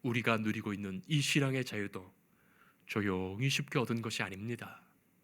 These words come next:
예수님이 십자가 지시어 우리가 얻은 자유예요.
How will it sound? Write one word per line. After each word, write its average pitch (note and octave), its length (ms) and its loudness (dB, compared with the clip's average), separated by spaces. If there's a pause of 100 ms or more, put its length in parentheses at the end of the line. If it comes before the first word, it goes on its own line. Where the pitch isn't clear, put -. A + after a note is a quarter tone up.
(1200)
예수님이 C#3+ 380 12
십자가 D#3 400 12
지시어 D#3 520 8 (300)
우리가 F3 320 12
얻은 E3 260 12
자유예요. D3+ 480 6